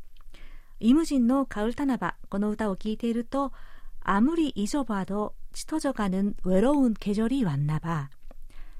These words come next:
忘れようとしても深まる寂しい季節が来たという歌詞があります。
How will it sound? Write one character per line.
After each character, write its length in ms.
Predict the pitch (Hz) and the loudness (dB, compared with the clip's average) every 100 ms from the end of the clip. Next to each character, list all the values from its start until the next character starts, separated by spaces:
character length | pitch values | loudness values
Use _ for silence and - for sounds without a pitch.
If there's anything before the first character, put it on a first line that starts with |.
| - - | -6 -2
忘 240 | 175 254 | 0 4
れ 100 | 269 | 4
よ 140 | 294 294 | 4 4
う 40 | |
と 140 | 254 | 2
し 80 | 226 | 0
て 140 | - 254 | 4 6
も 200 | 254 247 - | 6 4 -2
深 260 | - 240 | -2 2
ま 160 | 247 294 | 4 4
る 200 | 262 - | 4 2
寂 320 | - 175 180 226 | -2 0 2 2
し 260 | - 339 | 2 0
い 40 | 302 | 0
季 160 | - | -4
節 300 | - 269 - | -6 -6 -4
が 160 | 254 262 | -2 -2
来 120 | - | -4
た 200 | - 156 - - - - - | -4 -4 -4 -6 -8 -8 -6
と 120 | 254 262 | -2 0
い 80 | |
う 60 | 269 | 0
歌 160 | - 269 | -2 -2
詞 120 | 233 | 2
が 140 | 247 | 4
あ 60 | 208 | 2
り 80 | 160 | 2
ま 140 | 165 | -2
す。 180 | - | -4